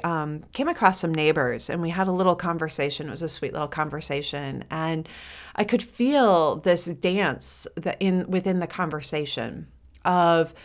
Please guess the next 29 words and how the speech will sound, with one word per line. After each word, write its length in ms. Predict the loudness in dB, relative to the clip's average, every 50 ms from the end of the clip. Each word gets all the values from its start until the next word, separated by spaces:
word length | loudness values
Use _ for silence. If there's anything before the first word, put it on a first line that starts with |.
| -20 -20 -20 -8
this 240 | -4 0 0 0 2
mutual 520 | 2 2 2 2 2 0 -2 0 0 0 0
feeling 580 | -2 -4 -4 -2 -2 -2 -2 -2 -2 -4 -4
of, 260 | -4 -4 -6 -6 -4
like, 260 | -4 -4 -4 -4 -4 -6 -8
"Oh, 240 | -6 -6 -6 -6 -8 -8
I 60 | -12 -12
just, 400 | -4 0 2 4 6 4 4 2 -2 -12 -18 -18 -18 -18 -20 -20 -12 -4
I'm 120 | -2 -2
just 300 | 0 2 2 0 0 0
ready 360 | 0 2 4 4 4 4 2
to 80 | 2 0
get 240 | 0 0 0 0 2
back 260 | 2 2 2 0 -2
to 100 | -6 -6
normal." 560 | -4 -4 -2 -2 -2 -2 -2 -2 -4 -4 -6 -10 -16 _ _ _ _ _ _ _ _ _ _ _ _ _ _ _ _ _ _ -20 -20 -20 -20 -20 -20 -20 -20 -2 _
And 460 | 8 8 10 10 8 6 6 4 0 0 -2
the 220 | -2 2 4 6
mutual 680 | 6 8 8 6 6 4 2 2 2 4 4 4 4
knowing 920 | 2 0 0 2 4 4 4 4 4 4 2 0 -2 -2 -4 -6 -8 -10 -12 -14 -14
that 240 | -4 -2 -2 -2 0
normal 540 | 0 0 2 2 2 2 2 2 2 0 0
will 160 | -2 -4 -2
never 500 | -2 0 2 4 4 4 4 2 2 0
look 540 | 0 0 0 0 0 -2 -8 -16 -18 -20 -20 _ -20 _ _ _ _ -20 _ -4
like 300 | 0 2 2 2 2 0
it 140 | -2 -2 -2
once 420 | -2 -2 -2 -2 0 0 -2 -2
did. 380 | -2 -4 -6 -6 -8 -12 -16